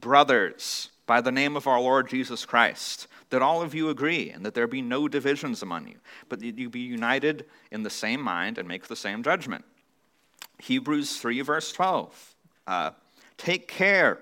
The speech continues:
brothers, lest there be in any of you an evil, unbelieving heart, leading you to fall away from the living God." James also writes this way. In James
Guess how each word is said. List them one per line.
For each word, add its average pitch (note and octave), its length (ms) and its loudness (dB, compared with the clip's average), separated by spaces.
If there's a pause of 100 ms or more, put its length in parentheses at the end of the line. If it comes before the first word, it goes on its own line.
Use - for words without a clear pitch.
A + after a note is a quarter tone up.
brothers, A2+ 880 2 (300)
lest A#2+ 200 -2
there C3+ 140 2
be C3 380 -4 (420)
in G#2+ 140 -6
any A2+ 240 0
of B2+ 160 -2
you G#2+ 180 -4
an A2 80 -4
evil, G#2 400 -4
unbelieving G2 640 -6
heart, D#3 400 4 (220)
leading G2+ 260 -6
you A2 120 -4
to A#2+ 80 -6
fall F#2+ 260 -4
away F#2+ 180 0
from A#2+ 200 -6
the G#2 80 -4
living F#2 280 -8
God." C3+ 400 4 (800)
James C#3+ 380 -2
also C3+ 560 0 (280)
writes G#2 320 2
this - 220 -10
way. E2 240 -2 (400)
In G#2 160 -8
James A2+ 480 -2